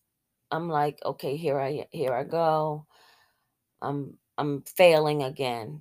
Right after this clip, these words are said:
because all of these feelings that I'm trying to not feel <laughs> are creeping in.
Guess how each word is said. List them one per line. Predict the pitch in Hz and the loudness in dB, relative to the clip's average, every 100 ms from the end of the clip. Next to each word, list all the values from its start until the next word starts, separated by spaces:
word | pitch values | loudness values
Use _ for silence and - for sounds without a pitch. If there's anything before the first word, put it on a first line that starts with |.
| 156 | -10
because | 151 175 143 139 - - _ - | -6 0 0 0 -6 -10 _ 0
all | 147 151 156 | 2 4 0
of | 156 | -4
these | 147 147 - | -6 -4 -6
feelings | - 185 196 180 160 156 | -4 0 0 0 -2 -4
that | 151 147 - | -2 -2 -2
I'm | 143 143 | -4 -4
trying | 135 - 156 147 139 139 - | -8 -4 -2 -2 -4 -6 -6
to | 165 | -4
not | 147 156 151 120 - | -4 -2 -2 -4 -8
feel | - 208 202 151 135 151 165 _ _ _ | -6 -2 0 4 2 2 -6 _ _ _
<laughs> | 208 - _ _ _ _ _ _ _ _ _ - | -8 -8 _ _ _ _ _ _ _ _ _ -2
are | 147 | -2
creeping | 147 180 151 147 143 147 | -2 -8 -8 -4 -4 -4
in. | 104 80 | -6 -10